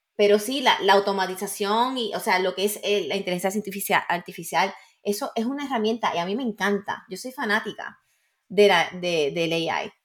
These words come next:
me encanta, pero es una herramienta, no tiene todas las respuestas y no es customizada, ¿me entiendes? A tu, a tu marca, a tu negocio. Y ahí es que tú tienes que usar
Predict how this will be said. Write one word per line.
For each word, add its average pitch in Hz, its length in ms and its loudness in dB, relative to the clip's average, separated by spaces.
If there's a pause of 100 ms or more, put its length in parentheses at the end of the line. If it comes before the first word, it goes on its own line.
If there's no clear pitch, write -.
me 180 140 -8
encanta, 175 580 -6 (320)
pero 196 200 2
es 208 60 0
una 196 200 0
herramienta, 139 920 -6
no 190 300 -6
tiene 214 340 -2
todas 165 240 -2
las 160 160 -8
respuestas - 680 -12 (480)
y 202 200 4
no 196 140 2
es 214 100 -2
customizada, 202 1040 -6 (440)
¿me 156 100 -6
entiendes? 175 540 -6
A 160 260 -8
tu, 226 320 2
a 175 180 0
tu 214 160 4
marca, 196 580 2
a 165 140 -6
tu 190 160 -6
negocio. 165 680 -6
Y 175 80 -8
ahí 170 100 -4
es 170 80 -10
que 208 100 -2
tú 214 60 -8
tienes 220 260 -2
que 214 120 -2
usar 190 480 -2